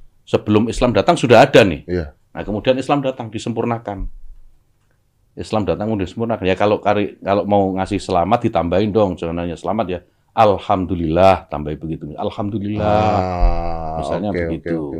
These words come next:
Speaker 2: oke, oke.
Speaker 1: Nah, sama dengan, apa, pengucapan terhadap agama-agama,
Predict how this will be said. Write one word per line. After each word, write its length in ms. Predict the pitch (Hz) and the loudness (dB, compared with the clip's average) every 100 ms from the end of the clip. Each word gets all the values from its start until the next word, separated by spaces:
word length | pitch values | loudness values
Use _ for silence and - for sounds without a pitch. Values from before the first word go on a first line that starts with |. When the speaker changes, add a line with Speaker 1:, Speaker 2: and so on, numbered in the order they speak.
| 80 | -12
Speaker 2:
oke, 160 | - 78 | -12 -12
oke. 120 | 73 | -10
Speaker 1:
Nah, 120 | 76 | -8
sama 360 | - - 202 202 | -2 0 2 0
dengan, 300 | 175 120 117 104 90 82 95 | 2 2 2 0 -4 -8 -4
apa, 280 | 98 95 147 170 - _ | -4 0 -2 -2 -8 _
pengucapan 580 | - 104 98 92 - 110 | -2 -2 0 0 2 0
terhadap 380 | 95 87 - 87 - - _ _ | 2 0 0 -4 -6 -20 _ _
agama-agama, 1120 | - 87 85 85 87 82 82 80 82 78 71 | -10 -6 -4 -2 -2 -2 -4 -6 -6 -8 -10